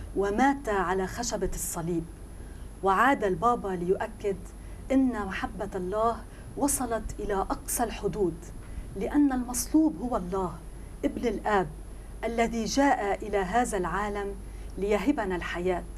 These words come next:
وقال البابا فرانسيس إنه ينبغي علينا في مراحل الحياة الصعبة والقبيحة، وعندما نبتعد عن الله، علينا أن نسمع صوت الله في قلبنا يقول لنا: "يا بني،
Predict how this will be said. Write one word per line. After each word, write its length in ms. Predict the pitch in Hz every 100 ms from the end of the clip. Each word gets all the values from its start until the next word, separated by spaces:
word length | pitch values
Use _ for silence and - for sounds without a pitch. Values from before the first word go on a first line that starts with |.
| - - - - -
وقال 420 | 190 185 220 226
البابا 340 | 170 175 202 196
فرانسيس 800 | - 185 175 - 226 226 - - - - - - 262
إنه 380 | 262 240 226 233
ينبغي 520 | 269 294 220 196 196
علينا 540 | 170 185 233 247 214
في 220 | 185 196 185
مراحل 500 | 190 220 247 226 196
الحياة 500 | 175 - 202 240 247
الصعبة 520 | - - 262 247 180 160 - - - -
والقبيحة، 760 | 190 190 202 226 240 - 202 190 - - - -
وعندما 560 | 208 247 247 226 226 226
نبتعد 480 | 302 - 214 190
عن 200 | 175 185
الله، 400 | 190 180 208 208 208 - - - - -
علينا 560 | 165 202 277 285 240 196
أن 200 | 208 302
نسمع 380 | - 262 226
صوت 340 | - 220 214 208
الله 340 | 185 208 214
في 200 | 208 190
قلبنا 540 | 190 220 220 196 190 185
يقول 520 | 185 180 220 196 185
لنا: 320 | 220 220 202 - - - - -
"يا 140 | 294
بني، 440 | 302 226 226 226